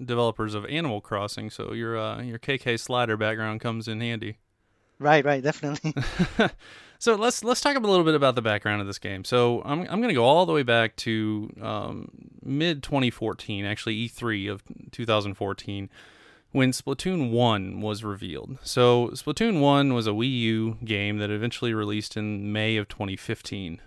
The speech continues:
Speaker 1: Um, and it, honestly, it was a huge success for what was otherwise kind of a failing console. I mean, I love the
Speaker 2: Mm.
Speaker 1: Wii U, but financially it didn't do that well.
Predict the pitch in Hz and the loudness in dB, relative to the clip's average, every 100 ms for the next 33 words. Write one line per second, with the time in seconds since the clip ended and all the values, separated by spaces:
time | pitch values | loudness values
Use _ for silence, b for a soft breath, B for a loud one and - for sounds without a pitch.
0 | - 120 110 104 98 95 B B B B | -8 -2 2 2 0 -4 B B B B
1 | B 151 110 - 185 220 - 160 139 - | B 2 2 -2 0 2 4 4 2 0
2 | - 202 220 - - - - 113 107 - | -2 0 0 2 0 2 6 6 6 4
3 | 123 123 131 120 120 117 113 110 - 139 | 6 6 6 4 4 6 6 4 2 0
4 | 156 139 117 110 110 101 - 95 95 - | 2 2 2 2 2 0 -2 -4 -4 -4
5 | 101 101 107 113 123 120 117 120 101 95 | -4 -4 -2 2 4 6 6 4 -2 -2
6 | 98 98 107 - - 117 104 - - - | -2 0 -2 -4 0 2 2 -2 -10 -20
7 | _ - - 117 110 104 107 98 104 98 | _ -12 -2 0 0 -2 -2 -4 -4 -6
8 | 92 104 101 95 95 80 101 80 85 | -6 -6 -4 -4 -4 -2 -4 -4 -6